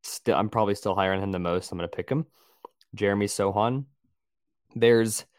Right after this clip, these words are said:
things you can teach in the league. There's things you can easily improve, not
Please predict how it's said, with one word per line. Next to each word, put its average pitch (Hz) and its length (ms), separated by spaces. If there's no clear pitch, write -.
things 135 420
you 127 100
can 117 280
teach - 560
in 131 80
the 127 100
league. 123 300
There's 113 180
things 110 300
you 101 80
can 104 180
easily 107 380
improve, 104 440
not - 140